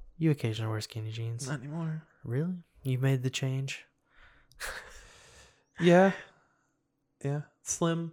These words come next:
Speaker 2: not skinny.
Speaker 1: Slim straights.
Speaker 2: Yeah, exactly.
Speaker 1: Yeah.
Speaker 2: Th-, that's why are
Speaker 1: They're
Speaker 2: we talking
Speaker 1: just,
Speaker 2: about clothes?
Speaker 1: they're more comfortable. Um, yeah, we can move away from that.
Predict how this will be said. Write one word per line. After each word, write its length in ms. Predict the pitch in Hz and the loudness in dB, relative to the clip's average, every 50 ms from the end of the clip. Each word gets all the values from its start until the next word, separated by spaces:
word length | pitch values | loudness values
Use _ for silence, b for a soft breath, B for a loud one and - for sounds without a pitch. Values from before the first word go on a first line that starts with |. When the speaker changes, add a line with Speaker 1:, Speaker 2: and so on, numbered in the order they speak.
| - _ - | -10 _ -10
Speaker 2:
not 200 | 165 160 156 156 | -8 -8 -8 -8
skinny. 380 | - - - 127 123 123 127 - - - | -10 -8 -6 -6 -6 -6 -8 -10 -14 -10
Speaker 1:
Slim 280 | - - - - 120 117 | -8 -4 -2 -2 -2 -2
straights. 540 | 110 - - 120 117 - - - - - - _ | -4 -4 -2 -2 -4 -4 -6 -10 -14 -14 -16 _
Speaker 2:
Yeah, 160 | - - 113 120 - | -6 -4 -4 -4 -2
exactly. 480 | - 113 110 120 110 104 90 - 92 98 - | -2 2 4 4 4 2 0 -4 -8 -10 -10
Speaker 1:
Yeah. 200 | - - - - - _ B B | -10 -8 -10 -10 -12 _ B B
Speaker 2:
Th-, 120 | B 147 B B B | B -14 B B B
that's 240 | - 151 - - - | -6 -6 -6 -6 -4
why 180 | 131 123 131 131 | 0 4 6 8
are 20 | |
Speaker 1:
They're 60 | 135 135 | 8 8
Speaker 2:
we 40 | |
talking 300 | 143 147 120 110 - 135 | 8 8 8 8 8 6
Speaker 1:
just, 60 | 120 120 | 6 6
Speaker 2:
about 160 | 117 - - | 6 4 4
clothes? 180 | - 113 107 | 4 8 8
Speaker 1:
they're 80 | 107 175 | 10 10
more 160 | 170 147 127 | 10 8 6
comfortable. 560 | - - 117 113 - - 123 117 120 123 - - | 6 2 -2 -2 -2 -2 -2 -2 -2 -2 -2 2
Um, 460 | 147 147 143 143 139 135 135 131 - 139 131 127 | 4 6 8 8 8 6 4 2 0 -2 0 0
yeah, 140 | 117 117 127 | 2 2 2
we 80 | 135 | 2
can 140 | 135 - 123 | 0 0 -2
move 160 | 120 117 117 | -2 -2 -2
away 160 | 117 117 117 | -2 -2 -2
from 200 | 113 - - 123 | -4 -4 -4 -4
that. 260 | 120 127 135 131 - | -4 -2 -4 -4 -6